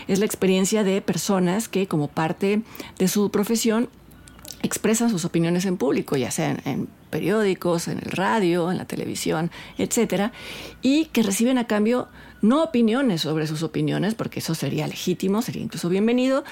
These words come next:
sino ataques directos a su persona, incluso amenazas a su persona.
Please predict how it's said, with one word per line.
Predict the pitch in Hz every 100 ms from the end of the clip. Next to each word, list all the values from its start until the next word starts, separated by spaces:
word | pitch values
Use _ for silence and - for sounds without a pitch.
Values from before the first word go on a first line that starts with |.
| - -
sino | - - 226 233 240 -
ataques | - - 208 208 226 226
directos | 180 180 175 180
a | 156
su | 160
persona, | - - - 117 85 -
incluso | - 170 170 165 196 196 -
amenazas | 160 156 143 139 - - - - -
a | - -
su | -
persona. | - 147 - 143 -